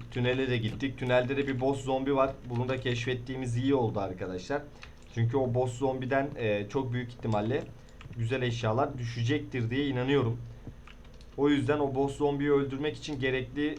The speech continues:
e, materyalleri toplayacağız. Keleşimiz var. Yeterince bir de birkaç kutu daha, e, mermisini bulursak o zaman o boss zombiyi öldürmek için buradan silahlanıp yolculuğa çıkabiliriz. Şimdi, e,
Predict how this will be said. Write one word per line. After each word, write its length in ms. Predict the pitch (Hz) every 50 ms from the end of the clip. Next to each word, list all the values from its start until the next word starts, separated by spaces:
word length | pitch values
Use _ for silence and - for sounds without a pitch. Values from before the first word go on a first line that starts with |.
| -
e, 320 | 110 110 104 101 101 98 95 87 82 69 62 98
materyalleri 760 | 113 120 120 117 131 127 127 127 127 127 123 127 127 127 123
toplayacağız. 580 | 127 139 139 - - 120 107 110 120 120 117
Keleşimiz 580 | 120 120 113 113 117 117 117 123 135 139 135 123
var. 180 | 120 123 127 120 - - - - - - - - - - - - - - - - - - - - - - - - - - - -
Yeterince 540 | - 123 123 117 123 135 135 135 120 127 123
bir 80 | 120 117
de 240 | 123 123 123 - - - 127
birkaç 340 | 120 117 127 131 127 123 -
kutu 240 | - - - 117 117
daha, 300 | 123 120 123 123 - - - - - - - - - - - - - -
e, 260 | 107 98 98 95 95 98
mermisini 640 | 101 110 110 113 117 117 117 117 120 120 123 120
bulursak 460 | 120 139 139 143 123 113 - 143 139 139
o 60 | 127
zaman 340 | 117 123 120 120 135 147 - - - - - - - - - - - - - - - - - - -
o 160 | - 135 131 131
boss 220 | 143 143 131 120
zombiyi 380 | 120 135 131 131 123 120 127 127
öldürmek 420 | 123 123 117 120 123 131 123 117
için 240 | 117 - 147 143 127
buradan 280 | 127 123 117 127 123
silahlanıp 640 | 123 120 - - 135 135 127 120 113 117 123 135 120
yolculuğa 500 | 135 123 117 113 110 113 110 131 156 160
çıkabiliriz. 580 | - - - 147 131 120 107 95 87 - - - - - - - - - - - -
Şimdi, 320 | - - 190 180 156 147
e, 580 | 160 170 170 - - 120 104 101 101 101 104